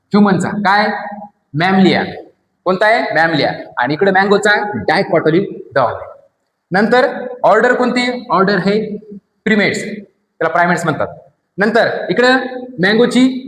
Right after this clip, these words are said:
काय आहे, ऑर्डर कोणती आहे, तर सॅपिंडल्स आहे.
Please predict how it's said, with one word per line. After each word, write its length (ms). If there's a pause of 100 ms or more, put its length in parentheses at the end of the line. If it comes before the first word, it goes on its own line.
(180)
काय 240
आहे, 200
ऑर्डर 200
कोणती 320
आहे, 300
तर 200
सॅपिंडल्स 600
आहे. 80